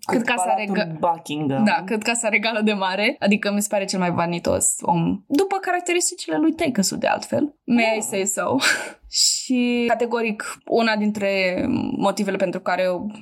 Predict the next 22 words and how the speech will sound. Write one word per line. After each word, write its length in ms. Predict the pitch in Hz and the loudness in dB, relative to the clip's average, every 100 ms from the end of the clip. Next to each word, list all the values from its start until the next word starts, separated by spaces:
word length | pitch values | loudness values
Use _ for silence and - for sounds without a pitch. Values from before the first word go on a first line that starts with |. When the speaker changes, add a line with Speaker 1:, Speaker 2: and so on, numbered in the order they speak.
| - | -10
Speaker 1:
era 300 | - 202 208 | 2 4 4
mai 200 | 214 202 | 2 -2
atras 360 | 190 - 196 190 | -4 0 0 2
de 140 | 185 | 0
Camila 380 | 180 190 185 180 | 0 0 2 2
decât 340 | 180 170 180 | 0 0 -2
de 340 | 175 180 175 170 | 0 0 2 2
Diana 360 | 170 170 190 202 | 0 0 0 0
e 100 | 196 | -2
că 220 | 196 185 | 0 0
Camila 340 | 180 180 185 180 | 0 -2 2 2
efectiv 340 | 175 160 180 | 2 0 0
îi 120 | 170 165 - - | 0 0 -2 -4
sufla 420 | - 170 180 165 160 | -6 -2 2 0 0
în 100 | 165 | -2
borș 460 | 165 - - - - - | 0 2 2 2 -2 -4
după 300 | 180 190 180 | 2 2 2
bunul 320 | - 180 160 | -2 0 0
plac, 280 | - 196 202 | 0 -2 0
adică 580 | 175 175 - 170 175 175 - | -2 -4 -2 -2 -2 -4 -2
Speaker 2:
Și 80 | 214 | 2
ea 120 | 226 | 2